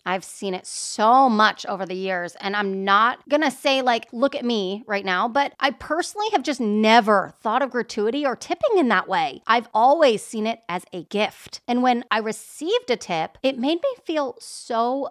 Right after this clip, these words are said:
valued and appreciated and just seen. So I was honestly expressive of those feelings, and it would then reassure my guest that they gifted someone who actually truly appreciated it.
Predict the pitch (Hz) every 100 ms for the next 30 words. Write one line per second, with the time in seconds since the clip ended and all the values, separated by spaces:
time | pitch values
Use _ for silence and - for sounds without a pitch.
0 | - 190 208 226 285 285 302 294 226 196
1 | - 254 294 285 294 285 277 285 - 226
2 | 262 - - 233 330 262 156 170 - 302
3 | 269 247 - 262 269 - 226 262 294 -
4 | 349 - - - - - - 196 190 185
5 | 294 330 349 - - 294 339 349 339 359
6 | 349 381 554 - - 294 302 - 320 302
7 | 302 311 311 262 220 269 269 - - 392
8 | 508 240 302 233 226 190 285 440 370 -
9 | - - _ - - 277 214 - 247 370
10 | 403 330 208 - 196 185 226 - - 240
11 | - 339 - 403 359 - 302 285 269 233
12 | - - - 233 226 - 160 143 139 -
13 | - -